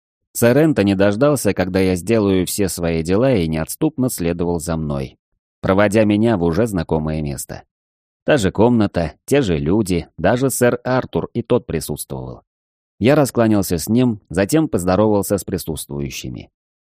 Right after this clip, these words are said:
Девчонка даже не посмотрела в мою сторону. А вот женщина, наоборот, очень даже заинтересованно стрельнула в меня взглядом. Стуча металлическими лапами, вслед за тростью сэра Энтони в комнату вбежала механическая Айда.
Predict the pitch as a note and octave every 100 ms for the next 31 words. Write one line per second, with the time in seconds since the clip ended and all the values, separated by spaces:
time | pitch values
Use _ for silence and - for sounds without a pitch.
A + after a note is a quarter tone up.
0 | _ _ - G2+ D3 C3+ A2 F#2+ G#2 G#2+
1 | A2 G#2 G#2+ A2 A2 C3+ A2+ D#2+ D#2+ D#2
2 | - D#2+ D2 C2 G#1+ - _ _ _ F#2
3 | C#3 F3 D3+ D#3+ D3+ D#3 D3+ D3+ D3 C#3+
4 | C#3+ F2 D2+ - - - A2+ D#3 F3+ F#3+
5 | D#3+ D#3+ D#3+ C#3+ D3 D3 D3 D3+ - A#2
6 | A#2+ B2+ C#3 - C3+ C#3 G#2 F#2+ A2 A#2
7 | A#2 D#2+ E2 F#2 F2 C#2 B1 A#1 _ _
8 | _ _ _ _ - A#2 A2+ D3+ C#3+ A#2+
9 | A#2+ C3+ B2+ A2+ B2 A#2+ A#2 C#3+ F#2 D#2
10 | D2 - C3 A2+ G2+ - A#2+ G2 G#2 G2
11 | G#2+ G#2 - C3 C#3+ B2 A#2 A2+ - C3+
12 | D3+ C#3+ C#3+ C3 F#2 E2+ D2+ G2+ G#2+ G2+
13 | E2+ D#2+ E2+ F2 - D#2 D#2 D#2+ C2 B1
14 | -